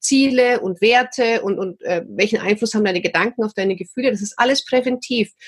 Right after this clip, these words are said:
Und es kommen so viele Schüler danach zu mir und sagen, „Wow, Kira, Wahnsinn, ich hätte mir gewünscht, meine Eltern hätten mir das gesagt.“ Also das steht und fällt tatsächlich mit der Weiterbildungsfreudigkeit auch der Eltern,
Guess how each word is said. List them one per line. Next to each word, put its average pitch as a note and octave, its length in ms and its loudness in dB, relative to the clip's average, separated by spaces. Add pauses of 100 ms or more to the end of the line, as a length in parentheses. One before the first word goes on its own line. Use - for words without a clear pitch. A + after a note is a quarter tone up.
(340)
Und G3+ 80 -4
es - 120 -4
kommen A3+ 260 2
so C4+ 280 0
viele C#4+ 380 -2
Schüler D4 360 -2
danach G3+ 420 -2
zu - 160 -6
mir A3+ 280 0
und G#3+ 100 -4
sagen, G#3 320 0 (580)
„Wow, B3+ 300 2
Kira, B3+ 480 2
Wahnsinn, B3+ 680 2 (240)
ich A3 140 -4
hätte B3 160 0
mir A#3 100 4
gewünscht, G#3+ 340 0
meine A3 220 -2
Eltern C#4 280 -2
hätten G#3 300 -6
mir E3+ 100 -4
das E3 260 -8
gesagt.“ E3+ 380 -8
Also F#3+ 200 -4
das G3+ 180 0
steht B3+ 340 0
und B3 140 -2
fällt B3 240 0
tatsächlich A3+ 680 -8 (280)
mit B3+ 320 -2
der A3+ 260 2
Weiterbildungsfreudigkeit A#3 2250 0
auch G#3 220 -4
der E3 220 -6
Eltern, G#3+ 420 -2